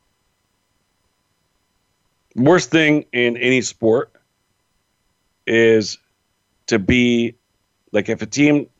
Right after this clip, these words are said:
if a sport takes seven playoff teams, the worst thing in a sport is to be the eighth team. Absolute worst thing. I'd rather be dead last. Honest to goodness.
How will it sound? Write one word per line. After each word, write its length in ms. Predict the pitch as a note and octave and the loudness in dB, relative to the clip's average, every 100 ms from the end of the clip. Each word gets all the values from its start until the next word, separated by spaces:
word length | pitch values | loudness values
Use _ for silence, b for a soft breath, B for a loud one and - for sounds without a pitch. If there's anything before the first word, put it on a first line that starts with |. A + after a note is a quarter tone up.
| _ | _
if 100 | - | -14
a 40 | G#2+ | -12
sport 340 | - D#3+ F3 | -2 0 2
takes 260 | D#3+ D3 - | 0 -2 -4
seven 380 | - C3 C3 C3 | 0 2 0 -2
playoff 380 | B2 B2+ C3 | 0 2 2
teams, 500 | - C3+ C#3+ D3 - - _ _ _ _ | 0 -4 -2 -4 -8 -20 _ _ _ _
the 140 | - A2 | -4 0
worst 360 | A#2+ D3+ - | 4 2 0
thing 200 | - D#3 | -2 0
in 60 | D3+ | 2
a 40 | C3 | -2
sport 420 | - C#3 B2+ - _ _ | -2 0 0 -2 _ _
is 120 | G#2+ - | -12 -8
to 80 | |
be 100 | G#2+ | -4
the 140 | F#2+ D2+ | -4 -4
eighth 240 | G2 G2+ | -6 -8
team. 280 | - A#1+ - _ _ _ _ _ _ _ _ _ _ _ _ _ _ _ _ _ _ _ _ - | -14 -14 -14 _ _ _ _ _ _ _ _ _ _ _ _ _ _ _ _ _ _ _ _ -2
Absolute 300 | D#3 D3+ D3+ | -2 2 4
worst 220 | C#3+ B2+ | 4 2
thing. 180 | G2 - _ _ _ _ _ _ _ _ _ _ - | -4 -10 _ _ _ _ _ _ _ _ _ _ -2
I'd 120 | C3+ | 0
rather 200 | C#3+ B2+ | 2 0
be 100 | B2 | 0
dead 160 | B2 A#2 | -2 -2
last. 360 | A2+ - - _ _ _ _ _ _ _ _ _ _ _ _ | -4 -10 -18 _ _ _ _ _ _ _ _ _ _ _ _
Honest 260 | - C3 A2 | -6 -6 -4
to 60 | |
goodness. 400 | B2 B2 - - | -4 -4 -4 -20